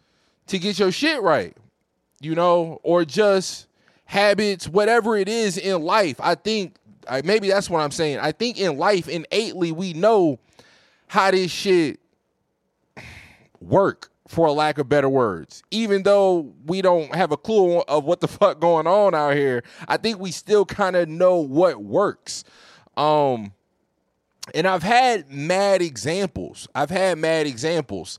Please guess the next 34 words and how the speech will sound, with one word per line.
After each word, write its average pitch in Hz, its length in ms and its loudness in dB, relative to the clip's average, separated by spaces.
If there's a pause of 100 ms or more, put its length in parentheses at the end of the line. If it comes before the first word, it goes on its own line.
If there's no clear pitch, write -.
(380)
Sometimes 170 720 0
I 151 140 2
be 147 120 -6
thinking 175 320 -8
to 170 120 -4
myself, 139 520 -2
you 135 140 -8
know, 131 180 0
like, 127 420 0 (460)
uh, 120 600 0 (760)
I, - 240 -6 (500)
I 151 140 2
hope 196 280 0
to 202 100 -12
get 165 220 -4
rich 180 340 -2
one 165 200 0
day, 143 460 0 (380)
and 131 120 -6
this 170 200 -6
is, 120 360 -12 (640)
this 101 140 -16
is, 95 280 -18 (880)
<laughs> 110 180 -6
there's 98 200 -8
more 104 220 -2
reasons 95 340 -10
probably 90 400 -10
why. 82 500 -10 (280)
I'm 123 80 -10
not 123 120 -2
gonna 92 120 -12
say 67 200 -16
that. - 200 -20